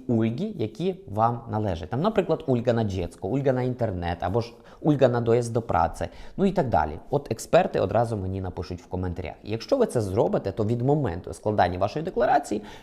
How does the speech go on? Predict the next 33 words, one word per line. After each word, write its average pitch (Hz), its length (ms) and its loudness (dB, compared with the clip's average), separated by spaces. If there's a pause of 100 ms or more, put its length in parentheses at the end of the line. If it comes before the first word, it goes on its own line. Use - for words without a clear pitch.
ви 170 260 2
отримаєте 160 540 0
до 120 180 0
сорока 98 340 -2
п'яти 95 360 -4
днів 120 380 0 (340)
вже 107 220 4
вирівняння, 92 680 2 (120)
вирівняння 123 760 4
цих - 240 -8
ваших 87 320 -4
коштів. - 440 -4 (240)
Ну 269 140 0
і 180 40 2
якщо 120 260 0
буду, 110 280 -4
була 120 260 6
надплата, 151 640 0
то 101 120 -4
вам 135 180 4
повернуться 110 600 -2 (200)
кошти. 107 360 2
Тому 165 160 4
що 165 200 0 (180)
всі 175 200 0
ми 233 100 2
пам'ятаємо, 92 540 -2
що - 160 -14
в - 20 -14
Польщі - 300 -4
існує 123 340 -4
квота 107 420 0
вольна 90 320 0